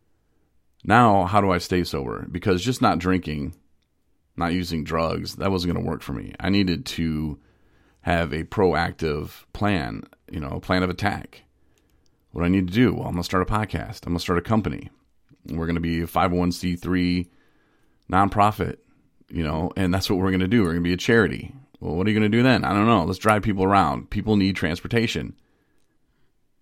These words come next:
You know, if you've ever been to a treatment center and you've taken a bus, you know how dangerous that is, especially when you're stopping at gas stations that sell beer and the driver's like,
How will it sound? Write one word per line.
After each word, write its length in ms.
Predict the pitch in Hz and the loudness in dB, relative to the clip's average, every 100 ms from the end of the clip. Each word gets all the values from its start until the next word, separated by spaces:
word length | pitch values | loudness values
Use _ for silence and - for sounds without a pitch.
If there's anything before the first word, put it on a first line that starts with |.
| _ _ | _ _
You 100 | - | -6
know, 200 | 73 78 | -4 -2
if 160 | 85 - | -2 -2
you've 140 | 90 | 0
ever 120 | 90 | 2
been 180 | 87 87 | 2 0
to 160 | 87 82 80 | 0 -2 -4
a 60 | |
treatment 320 | 80 95 87 85 | -2 0 0 0
center 200 | 85 85 | -2 -2
and 100 | 85 | -2
you've 120 | 87 | -2
taken 240 | 90 85 | -2 -2
a 60 | 80 | -2
bus, 360 | 85 82 80 98 | -2 -2 0 -2
you 80 | |
know 60 | 92 | 0
how 100 | 80 | -2
dangerous 420 | 80 76 76 - | -4 -6 -8 -8
that 200 | 71 73 | -6 -4
is, 200 | 76 76 | -4 -6
especially 680 | 80 - 110 - 85 80 80 - _ _ _ _ _ _ _ _ _ _ _ _ - - | -8 -2 -2 0 -2 -2 -4 -8 _ _ _ _ _ _ _ _ _ _ _ _ -20 -8
when 160 | 92 | -2
you're 80 | 90 | 0
stopping 400 | - 98 95 90 | 2 2 2 0
at 120 | 69 | -4
gas 280 | 92 95 92 | -4 -2 -4
stations 480 | - 92 85 87 85 | 0 0 0 -2 -2
that 160 | 78 73 | -4 -4
sell 280 | 87 76 | -4 -4
beer 340 | 85 95 95 92 | -2 0 0 0
and 160 | 82 | 0
the 40 | 82 | -4
driver's 500 | - 85 90 85 87 | -2 0 0 -2 -4
like, 160 | 69 | -6